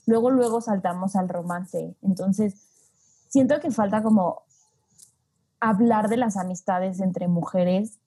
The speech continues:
intensas, o sea, porque Taylor ha tenido amistades con mujeres muy intensas, que luego, luego,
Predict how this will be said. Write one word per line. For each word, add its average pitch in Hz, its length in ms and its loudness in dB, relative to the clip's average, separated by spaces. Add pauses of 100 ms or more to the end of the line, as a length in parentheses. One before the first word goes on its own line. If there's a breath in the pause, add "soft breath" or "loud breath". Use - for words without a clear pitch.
intensas, 240 680 4
o 202 40 -8
sea, 240 100 2
porque 226 300 2 (380)
Taylor 302 260 2
ha 311 120 0
tenido 254 280 4
amistades 196 420 0
con 196 100 -2
mujeres 180 280 0
muy 214 260 8
intensas, 214 640 2 (400)
que 226 80 4
luego, 285 280 4
luego, 277 480 0